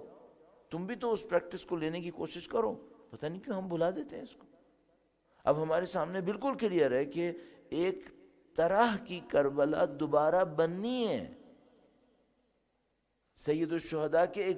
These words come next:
وارث نے ابھی آنا ہے۔ جب وہ آئیں گے تو وہ امتحان اس طرح کا دوبارہ سمجھ لو ہو جائے گا، جس میں کچھ لوگ ساتھ دیں گے، کچھ لوگ ساتھ نہیں دیں گے۔ اچھا، اب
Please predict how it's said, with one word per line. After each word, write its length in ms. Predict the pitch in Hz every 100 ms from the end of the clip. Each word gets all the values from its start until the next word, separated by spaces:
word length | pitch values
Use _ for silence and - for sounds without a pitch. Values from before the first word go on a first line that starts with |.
| 143
وارث 360 | 135 147 160
نے 100 | 190 202
ابھی 220 | 180 226 -
آنا 400 | 160 180 226 247
ہے۔ 300 | 156 82 - - - - - _ _ _ _
جب 320 | 107 165 160
وہ 100 | 175
آئیں 360 | 127 156 165 165
گے 180 | 196 220
تو 260 | 220 190
وہ 280 | 151 127 180 -
امتحان 680 | 156 160 - 143 156 220 233 147 - -
اس 220 | 175 -
طرح 260 | - 151 156
کا 140 | 156 190 147
دوبارہ 380 | 143 131 147 214
سمجھ 360 | 220 240 -
لو 220 | 247 247
ہو 120 | 214 202
جائے 300 | 156 104 87
گا، 100 | - - - - - - _ -
جس 180 | 143 147
میں 100 | 190
کچھ 180 | 180 156
لوگ 140 | 180
ساتھ 360 | 190 175 175 156
دیں 160 | 190 226
گے، 60 | 214
کچھ 160 | 208
لوگ 120 | 220 208
ساتھ 260 | 226 233
نہیں 180 | 233 277
دیں 320 | 269 214 135
گے۔ 80 | 92 - - - - -
اچھا، 200 | 110 -
اب 200 | 147 165